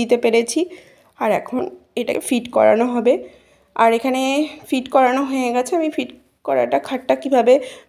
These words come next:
ফিটিংস করছে আমি সেটা তুলে দেখাতে পারলাম না, সরি। আর এখানে ফিটিংস করা হয়ে গিয়েছে। Finally আমার ঘরের লুকটা ঠিক এরকম লাগছে এখন।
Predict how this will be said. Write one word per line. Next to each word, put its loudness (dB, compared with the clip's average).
ফিটিংস -4
করছে 2
আমি 0
সেটা 0
তুলে 2
দেখাতে 0
পারলাম 2
না, 2
সরি। 0
আর 2
এখানে 0
ফিটিংস 0
করা 6
হয়ে 4
গিয়েছে। 2
Finally 2
আমার 2
ঘরের 0
লুকটা -2
ঠিক -4
এরকম 0
লাগছে 2
এখন। 0